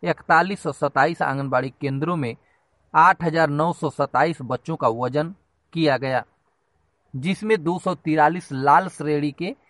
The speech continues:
एवं चार सौ अंठानवे पीले श्रेणी के बच्चों का चिन्हीकरण किया गया है। जिला कार्यक्रम अधिकारी ने सभी संबंधित अधिकारियों को निर्देशित किया कि लाल व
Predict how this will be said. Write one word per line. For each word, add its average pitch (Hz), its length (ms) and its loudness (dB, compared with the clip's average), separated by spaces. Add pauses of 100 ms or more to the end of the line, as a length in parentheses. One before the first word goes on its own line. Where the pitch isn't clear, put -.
(180)
एवं 180 280 -2 (120)
चार 185 300 6
सौ 185 180 -2 (140)
अंठानवे 156 520 0
पीले 190 380 -6
श्रेणी 143 340 -4
के 151 120 -4
बच्चों 143 360 -6
का 151 100 -2
चिन्हीकरण 127 580 -8 (280)
किया 143 220 -2
गया 113 200 -4
है। 123 180 -8 (1500)
जिला 196 260 4
कार्यक्रम 185 440 2 (120)
अधिकारी 160 440 0
ने 175 140 -6
सभी 175 540 -4
संबंधित 147 680 -2
अधिकारियों 139 560 -2
को 151 140 -6
निर्देशित 139 640 -6 (220)
किया 139 280 0
कि 147 220 -8
लाल 156 560 2
व 135 200 -4